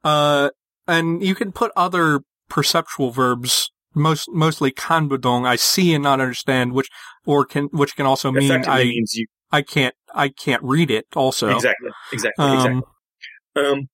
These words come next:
Speaker 2: and if you don't have case marking, you can use different verbs and chain these things along. Like it says in standard in Mandarin, is to use the verb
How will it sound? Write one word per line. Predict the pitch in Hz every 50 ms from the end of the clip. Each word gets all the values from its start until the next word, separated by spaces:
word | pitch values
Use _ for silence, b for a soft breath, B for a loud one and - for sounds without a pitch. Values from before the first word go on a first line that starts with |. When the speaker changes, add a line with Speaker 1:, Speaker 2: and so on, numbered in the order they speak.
| _ _ _ _ _ _ -
Speaker 2:
and | 175 180 180 180 180 180 175 165 - - _ _ _ _ _ _ _ -
if | - 160 - -
you | 165 175 180 175 170 165 - - _ 170 143
don't | 127 160 180 202 214 -
have | - 196 185 180 - - -
case | 180 202 190 - -
marking, | 175 165 165 165 - 226 226 220
you | 196 175 175
can | - - 165
use | 160 156 160 160 165 156
different | - 170 160 - 165 160 147 131
verbs | 185 185 160 160 165 165 - 165
and | 165 165
chain | - 160 139 147 147
these | 147 143 -
things | 151 147 143 151
along. | 175 208 196 151 120 123
Like | 120 120 120 -
it | 127 117
says | - - 139 127 120 120
in | 123
standard | - - 131 127 127 123 -
in | - 131 117
Mandarin, | 117 123 123 123 123 143 175 180 170
is | 170 - 147 -
to | - 139
use | 139 135 135 131 -
the | - 131
verb | - 135 135 127 127